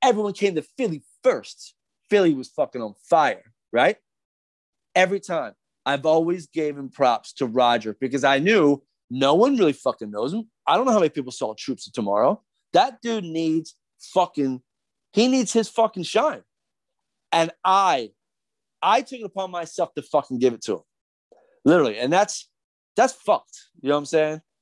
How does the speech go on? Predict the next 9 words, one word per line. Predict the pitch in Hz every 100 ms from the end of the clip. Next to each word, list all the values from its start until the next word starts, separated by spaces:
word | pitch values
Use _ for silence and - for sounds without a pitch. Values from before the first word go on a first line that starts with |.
| _ 131
Like, | 139 135
Roger | 165 233 196
did | 185
so | - 196
much. | 180 156 -
It's | 190
fucking | - 180 160
unbelievable. | 143 131 143 123 90 - - - _ -
And | 151 156